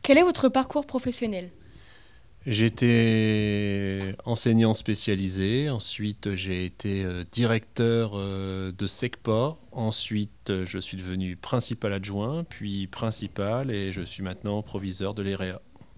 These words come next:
Speaker 1: D'accord. Et en quoi consiste, euh, le métier que vous faites aujourd'hui ?
Speaker 2: La particularité, c'est l'internat. L'internat, c'est-à-dire que faire en sorte que les élèves aient un cadre de vie intéressant, ça c'est, euh, et, euh,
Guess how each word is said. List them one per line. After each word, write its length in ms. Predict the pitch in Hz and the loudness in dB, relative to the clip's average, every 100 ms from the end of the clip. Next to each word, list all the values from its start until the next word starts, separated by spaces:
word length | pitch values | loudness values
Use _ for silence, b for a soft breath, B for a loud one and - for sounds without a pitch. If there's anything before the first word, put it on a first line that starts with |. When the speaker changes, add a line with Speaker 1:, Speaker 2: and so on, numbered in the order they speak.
| - - 202 214 | -20 -20 -20 -20
Speaker 1:
D'accord. 300 | 208 - - - - | -14 -14 -14 -14 -4
Et 140 | 233 | 2
en 100 | 226 | 2
quoi 200 | 226 339 | 6 4
consiste, 480 | 339 240 285 277 254 | 4 0 0 -2 2
euh, 260 | 226 220 | 4 4
le 140 | 214 220 | 4 2
métier 260 | 226 220 | 2 0
que 60 | 262 | -4
vous 80 | 220 | -2
faites 180 | 233 214 | -4 -4
aujourd'hui ? 460 | 202 196 190 202 - - - - - - - B B B B B 98 | -6 -6 -6 -8 -10 -12 -10 -12 -16 -18 -20 B B B B B -6
Speaker 2:
La 220 | 104 101 | 0 2
particularité, 800 | 113 - - 123 113 110 131 127 | 0 -2 4 10 10 10 6 4
c'est 140 | 117 | 4
l'internat. 680 | 104 101 104 101 110 151 175 120 | 2 4 4 4 4 2 -2 -6
L'internat, 640 | 98 90 92 92 92 113 | -6 -4 -4 -2 0 -2
c'est-à-dire 460 | - 95 92 95 92 | -2 -4 -4 -4 -4
que 180 | 95 90 | -6 -6
faire 220 | - 95 | -2 0
en 100 | 95 | 0
sorte 320 | - 107 - | 2 0 0
que 120 | - | -6
les 260 | 95 92 95 | -2 -2 0
élèves 260 | 98 104 | 0 2
aient 160 | 101 92 | 0 0
un 200 | 95 95 | -2 -2
cadre 340 | - 104 98 | 0 0 2
de 80 | 98 | 0
vie 240 | 98 104 104 | 0 2 2
intéressant, 680 | 101 107 101 98 - 110 B B B B B | 2 0 0 0 -2 -2 B B B B B
ça 140 | - 117 | 2 2
c'est, 320 | - 104 104 | 6 6 6
euh, 480 | 98 95 95 92 92 | 4 4 2 2 0
et, 280 | 85 98 95 | -2 0 2
euh, 440 | 92 87 87 85 | 0 0 -2 -4